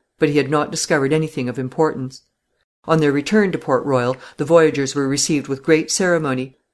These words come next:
Lescarbot, a Parisian lawyer who had arrived some time before, and some other Frenchmen, went to meet them and conducted them to the fort, which had been decorated with evergreens and inscriptions. On the principal door they had placed the arms of France,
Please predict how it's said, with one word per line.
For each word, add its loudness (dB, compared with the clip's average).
Lescarbot, 2
a -8
Parisian 2
lawyer 4
who 0
had 4
arrived 2
some -4
time -4
before, 2
and -4
some 2
other 2
Frenchmen, -2
went 2
to -4
meet 0
them -6
and -6
conducted -2
them -4
to -12
the -6
fort, 2
which -4
had 2
been -2
decorated 0
with -8
evergreens -2
and -4
inscriptions. -4
On 2
the 2
principal 0
door 4
they 0
had -6
placed -2
the 0
arms 0
of -4
France, -2